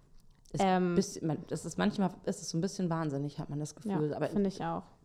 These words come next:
Speaker 1: Ja. Und
Speaker 2: also
Speaker 1: auf der anderen Seite, wir haben nun mal jetzt das Beschaffungswesen, was wir haben, und wir haben gleichzeitig das Problem, was du auch angesprochen hast, ne,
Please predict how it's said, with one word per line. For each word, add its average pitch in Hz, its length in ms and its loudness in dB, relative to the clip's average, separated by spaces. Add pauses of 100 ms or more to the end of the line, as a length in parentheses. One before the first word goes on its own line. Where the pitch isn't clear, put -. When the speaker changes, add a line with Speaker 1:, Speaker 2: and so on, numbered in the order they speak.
Speaker 1:
Ja. 180 140 -4
Und - 240 -12
Speaker 2:
also 214 140 6
Speaker 1:
auf 196 60 6
der 202 100 8
anderen 220 200 8
Seite, 202 200 4
wir 196 120 2
haben 220 180 10
nun 196 100 8
mal 175 100 4
jetzt 170 180 -2
das 185 140 0
Beschaffungswesen, 185 680 0
was 180 180 0
wir 170 160 -2
haben, 185 240 4
und 190 140 2
wir 190 80 2
haben 185 100 4
gleichzeitig 180 460 0
das 175 160 -8
Problem, 175 260 -2
was 175 140 -2
du - 80 -2
auch 175 100 -2
angesprochen 180 460 -2
hast, 175 240 -4
ne, 202 140 2